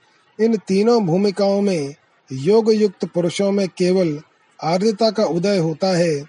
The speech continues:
जिसे देखकर मूढ़ बुद्धि पुरुषों को भी मुक्त होने की अभिलाषा उत्पन्न हो जाती है। जो मनुष्य शास्त्र विहित कर्तव्य कर्मों का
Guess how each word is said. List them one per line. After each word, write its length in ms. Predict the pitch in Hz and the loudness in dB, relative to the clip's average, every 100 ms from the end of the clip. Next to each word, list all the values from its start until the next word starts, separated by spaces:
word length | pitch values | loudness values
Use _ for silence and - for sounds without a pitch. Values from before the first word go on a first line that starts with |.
| _ _ _ - 131 | _ _ _ -20 -6
जिसे 320 | 175 202 233 | -2 2 2
देखकर 560 | 170 196 180 - 214 | 2 -2 0 -2 0
मूढ़ 320 | 170 160 214 226 | 0 0 2 2
बुद्धि 360 | 208 180 208 | 0 0 -2
पुरुषों 420 | - 180 170 208 196 | 0 -4 -2 -2 -2
को 180 | 202 | -2
भी 340 | 180 175 156 147 _ _ _ - | 0 0 -2 -6 _ _ _ -10
मुक्त 340 | 147 214 - 233 | -2 -2 0 0
होने 360 | 180 185 208 | 0 2 0
की 160 | 208 214 | 0 0
अभिलाषा 480 | 165 160 175 170 226 | 0 -2 -2 0 0
उत्पन्न 400 | 196 - 202 196 | -2 -2 -2 0
हो 160 | 175 | 0
जाती 340 | 165 160 - 208 | -2 -4 -2 0
है। 280 | 180 156 127 _ _ _ _ _ _ _ _ _ _ _ _ _ _ _ - - _ - | 0 0 -4 _ _ _ _ _ _ _ _ _ _ _ _ _ _ _ -20 -20 _ -14
जो 240 | 135 180 | -2 0
मनुष्य 440 | 175 175 190 - 196 | 2 0 0 0 -2
शास्त्र 480 | - 175 165 208 180 | 0 -2 -2 -2 0
विहित 320 | 185 185 - - | 0 0 -4 -6
कर्तव्य 480 | 165 - 196 180 190 | -6 -2 -2 -2 -2
कर्मों 380 | 180 180 190 | -2 -2 -2
का 340 | 175 196 170 | -2 -2 -2